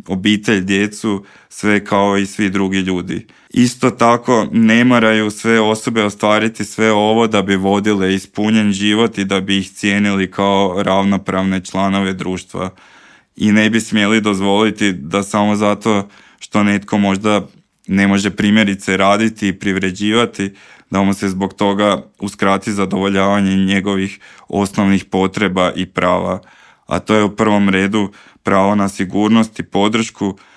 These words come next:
koja će mu omogućiti da se osjeća sretno u svojoj obitelji i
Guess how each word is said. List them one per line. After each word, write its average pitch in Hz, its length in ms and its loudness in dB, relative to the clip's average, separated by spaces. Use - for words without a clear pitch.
koja 104 220 0
će 107 180 -2
mu 98 140 2
omogućiti 98 680 -2
da 95 140 -2
se 98 160 -4
osjeća 95 420 -4
sretno 98 720 -2
u 98 60 -8
svojoj 98 340 0
obitelji 95 800 -2
i 87 60 -4